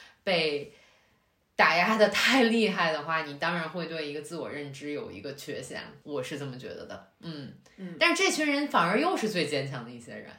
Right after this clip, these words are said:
Speaker 2: 嗯。
Speaker 1: 嗯。
Speaker 2: 因为其实，尤其在我觉得东亚社会吧，
Speaker 1: 嗯。
Speaker 2: 大家都在封闭自己的一种感情、一种感受。
Speaker 1: 嗯。
Speaker 2: 就我可能感觉到了，但我不敢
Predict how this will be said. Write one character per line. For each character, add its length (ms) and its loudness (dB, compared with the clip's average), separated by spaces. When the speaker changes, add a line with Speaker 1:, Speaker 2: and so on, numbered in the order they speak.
Speaker 2:
嗯。 340 -10
Speaker 1:
嗯。 300 -6
Speaker 2:
因 120 -2
为 440 -2
其 180 -6
实， 600 0
尤 100 -2
其 140 -4
在 220 2
我 60 -6
觉 60 -6
得 60 -4
东 220 -2
亚 200 4
社 200 -6
会 260 -8
吧， 60 -14
Speaker 1:
嗯。 340 -4
Speaker 2:
大 100 0
家 160 2
都 140 -2
在 560 -2
封 320 -4
闭 160 -2
自 100 -8
己 80 -4
的 60 -4
一 160 -6
种 460 -8
感 280 -4
情、 440 -10
一 100 -8
种 160 -4
感 260 -4
受。 440 -8
Speaker 1:
嗯。 420 -8
Speaker 2:
就 100 -2
我 100 2
可 120 0
能 100 0
感 220 -4
觉 100 -8
到 160 -2
了， 80 -4
但 100 -4
我 100 -6
不 120 -6
敢 140 -4